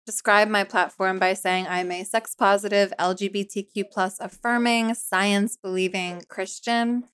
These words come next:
So, like, today, for example, I'm putting out an episode called Are You Really Pro-Life? about capital punishment, because I see so much dissonance in the things that Christians, evangelicals, Baptists, et cetera, will put out into the world versus their behavior.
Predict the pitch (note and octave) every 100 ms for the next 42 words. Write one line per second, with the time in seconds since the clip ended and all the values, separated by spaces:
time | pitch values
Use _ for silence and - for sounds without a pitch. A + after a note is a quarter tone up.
0 | - - _ - - - G#3+ G#3 G3+ G3
1 | F#3+ F#3+ - F#3+ F#3+ - B3+ B3+ B3+ A3+
2 | A3+ G#3+ G#3 G#3 G3 F#3+ G3 G3+ G3 F#3+
3 | F3+ F3+ F#3 F#3+ F#3 G3 F#3 F#3 - F3+
4 | F3 F3 F3 F3+ F#3 F3+ F#3 F3+ F3+ -
5 | F#3 F3+ F3 E3+ G#3 C#4 - G#3+ F3+ F3+
6 | - F3+ - F3+ F3+ F#3 G3 G3+ B3+ C4
7 | C#4 - G3+ G#3+ F#3+ F#3 F#3 - _ _
8 | _ - G3 G3 A3+ G#3+ A#3+ A#3 A#3 -
9 | G#3 - G3 F#3+ G3 F#3+ F#3 F#3 F#3+ G3
10 | G3+ G3+ F#3 F3 - - - G#3 - A#3+
11 | A#3+ A#3 A#3 G#3+ F#3 F#3 F#3+ A3+ A3+ A3+
12 | A3 G#3+ F#3 G3 G3 G#3+ G#3 G3+ E3+ -
13 | G3 G3 G3 F#3+ F3+ F3+ - F3 - -
14 | G3+ G#3+ G#3 A3 G#3+ A3 A3+ G#3 F#3 F#3
15 | - F#3 F3+ F3+ F3+ - F#3 F3+ F3+ G3
16 | F#3 G3+ A#3 B3 C4+